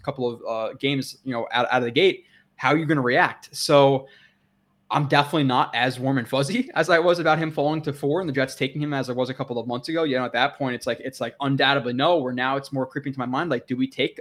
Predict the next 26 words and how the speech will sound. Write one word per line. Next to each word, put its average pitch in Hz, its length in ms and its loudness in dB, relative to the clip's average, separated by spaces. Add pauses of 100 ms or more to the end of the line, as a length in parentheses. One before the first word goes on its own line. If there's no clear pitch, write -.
(100)
a 143 100 -4
Sauce 127 340 0
Gardner 117 360 -2
at 107 100 -6
four 127 320 -2
and 131 140 -4
then 127 80 -4
hope 139 260 -2
for 139 220 0
a 131 100 2
Walker 135 500 0
Karlaftis 135 600 0
type 120 180 -4
guy 120 200 -2
to 120 40 -4
fall 135 220 -2
to - 80 -14
ten? 170 280 -2
Like, 117 120 -8
that's 151 180 4
my 190 100 0
ideal 143 180 0
situation. 131 360 -6
Like, 117 120 -10
right 127 120 0
now, 135 280 -2